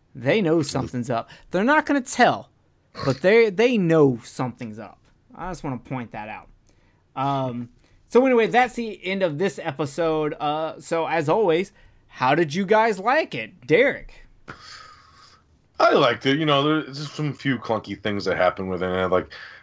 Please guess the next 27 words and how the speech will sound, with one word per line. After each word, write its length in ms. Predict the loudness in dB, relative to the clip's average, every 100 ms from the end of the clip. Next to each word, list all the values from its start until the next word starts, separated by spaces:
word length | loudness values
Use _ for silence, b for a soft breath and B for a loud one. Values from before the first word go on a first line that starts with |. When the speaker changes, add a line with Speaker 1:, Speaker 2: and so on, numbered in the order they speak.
| B
Speaker 2:
I 60 | -8
kinda 300 | 0 2 2
died 340 | 2 2 2
laughing 500 | 2 2 2 -2 -6 -6
when 240 | -6 -8
the 80 | -4
helicopter 920 | -2 -4 2 2 2 2 2 2 -2
fucking, 640 | -6 -4 -4 -6 -6 -10 -16 _ -8
when 160 | -4
it 40 | -4
was 160 | -2
landing, 380 | 0 2 2 0
hit 160 | -2 -4
the 60 |
fucking 380 | -2 -2 0 -4
uranium. 560 | -2 0 0 0 -2 0
I'm 60 | -2
like, 120 | -2
<laughs> 220 | -4 -2
"What 140 | -2 0
the 60 | -4
fuck?" 540 | -4 0 0 0 -6
<laughs> 40 | -2
You 1040 | 0 2 2 2 2 2 -2 -10 -4 2 4
know, 300 | 4 4 4
it's 100 | 4
like, 220 | -2 -2